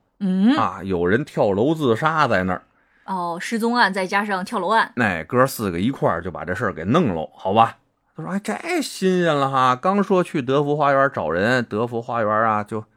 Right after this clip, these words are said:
Speaker 2: 又出现这命案了。”
Speaker 1: 嗯。
Speaker 2: 得，过去吧，开着警车，嗡儿闹，嗡儿闹，嗡儿闹，就来到了这德福花园。
Speaker 1: 嗯。
Speaker 2: 一到门口，看见门口啊，就站了一个老头儿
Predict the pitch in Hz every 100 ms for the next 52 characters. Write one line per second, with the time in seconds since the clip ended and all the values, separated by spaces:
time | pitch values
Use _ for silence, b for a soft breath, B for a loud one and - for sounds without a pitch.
0 | _ - 101 - 113 110 113 98 98 -
1 | 139 135 104 170 160 - - 240 226 214
2 | 165 156 240 170 175 - 175 110 107 120
3 | - _ - 85 82 85 80 71 - 90
4 | 113 120 123 120 117 120 120 120 120 123
5 | 127 - - 82 80 73 78 95 87 78
6 | 76 71 71 - _ 85 90 95 85 90
7 | - 87 87 78 78 _ - 226 220 -
8 | _ _ - 170 240 202 110 123 214 151
9 | - 98 135 - 131 92 90 110 135 104
10 | 78 80 85 95 - 95 82 95 95 85
11 | 92 98